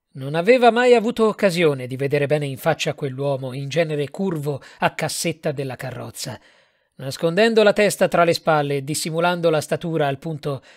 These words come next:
che Raoul lo credeva quasi gobbo e mingherlino, ma conosceva il suo profilo ossuto,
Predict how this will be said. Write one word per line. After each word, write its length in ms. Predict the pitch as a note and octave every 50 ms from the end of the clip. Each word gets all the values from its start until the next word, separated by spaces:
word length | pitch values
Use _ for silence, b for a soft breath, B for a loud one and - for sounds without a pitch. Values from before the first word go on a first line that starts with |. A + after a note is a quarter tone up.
| b b
che 140 | b E3+ D#3+
Raoul 420 | D3+ D#3 F3 G3 G3+ F3+ D#3+ D3+
lo 80 | C#3+ C3+
credeva 460 | - - D#3+ D#3+ D#3+ F3+ E3 D#3+ -
quasi 320 | - G#3+ G3+ D#3+ D#3 F3+
gobbo 360 | D3+ F3 G3 F#3+ D3+ D3+ D#3+
e 80 | D3+ D3
mingherlino, 720 | D3 D3 D3 D3 C3+ C#3 C3 B2 B2+ B2 B2 A#2 A2+ A2+ - B B B B B
ma 360 | - F3 F#3+ G3 F#3+ F#3+ F3 -
conosceva 640 | - G#3+ G3+ G#3+ G#3+ - - C4+ C#4 D4+ C#4 C#4 C4
il 160 | B3 A3 F#3+
suo 180 | - - A#3 A#3
profilo 400 | - A3 F3 - A#3+ A3+ A3 G#3
ossuto, 640 | G3+ F#3+ - - - F3 D3+ C#3 - E3+ D#3 C3+